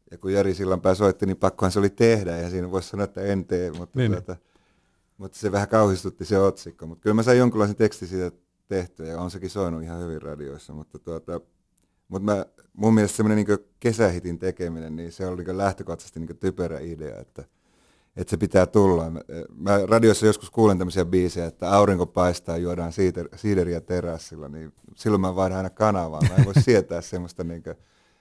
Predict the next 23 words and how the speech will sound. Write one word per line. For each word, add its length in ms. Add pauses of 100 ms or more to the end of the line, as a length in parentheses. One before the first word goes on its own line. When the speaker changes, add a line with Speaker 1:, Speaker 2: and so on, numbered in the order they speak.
(260)
Speaker 1:
semmoista 260
tekopirteyttä. 1000 (160)
Se 60
on 60
Speaker 2:
Mm. 80
Speaker 1:
minusta 220
kauheinta, 520
mitä 180
maailmassa 600
on, 100
mutta 260
niin, 360
nyt 200 (280)
tässä 260
Hienopäivä-biisissä 880
mä 260 (240)
kerrankin 460
onnistuin. 540
Mä 100
hyvin 240
harvoin 400
teen 220
mitään 400